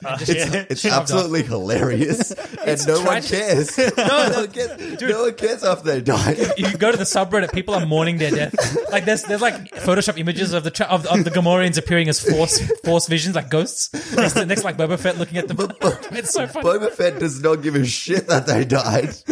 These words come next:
Speaker 2: He's like, "Oh yeah, but they're all," he, at one point he's like, "They're all probably dead." He
Speaker 1: Yeah.
Speaker 2: says, he probably
Speaker 3: Yeah,
Speaker 2: thinks,
Speaker 3: yeah. When
Speaker 2: yeah.
Speaker 3: he, when he, when, when he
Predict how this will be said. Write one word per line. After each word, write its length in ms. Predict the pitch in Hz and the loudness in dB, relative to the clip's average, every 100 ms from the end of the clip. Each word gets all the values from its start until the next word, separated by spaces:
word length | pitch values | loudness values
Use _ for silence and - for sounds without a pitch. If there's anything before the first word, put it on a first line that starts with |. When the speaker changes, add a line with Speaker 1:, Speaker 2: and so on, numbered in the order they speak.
| 262 254 | -4 -4
Speaker 2:
He's 160 | - 147 | -2 2
like, 120 | 139 | 4
"Oh 80 | 131 | 4
yeah, 200 | 123 110 | 4 2
but 240 | 101 101 | 0 -4
they're 200 | 98 117 | 0 2
all," 200 | 135 143 - | 4 2 -2
he, 260 | 160 190 - | -6 -6 -4
at 140 | 156 139 | -4 0
one 200 | 147 160 | 0 2
point 160 | 147 | 2
he's 120 | 117 110 | 2 0
like, 160 | 101 | 0
"They're 140 | 110 127 | 0 2
all 100 | 156 | 2
probably 400 | 143 127 117 95 | 2 0 0 -4
dead." 560 | 92 117 143 151 135 - _ - | -2 0 2 0 -6 -8 _ -2
He 100 | 185 | 2
Speaker 1:
Yeah. 60 | |
Speaker 2:
says, 200 | 165 165 - - | 2 0 -6 -6
he 80 | 143 | -4
probably 320 | 143 160 165 | 2 2 2
Speaker 3:
Yeah, 100 | 160 | 0
Speaker 2:
thinks, 120 | 147 | 0
Speaker 3:
yeah. 120 | 139 - | -2 2
When 80 | 123 | 2
Speaker 2:
yeah. 60 | 98 | 2
Speaker 3:
he, 40 | |
when 100 | 170 | 2
he, 120 | 175 | 0
when, 420 | 156 156 156 139 - | 0 0 0 -2 -4
when 140 | 147 | -2
he 60 | 147 | -2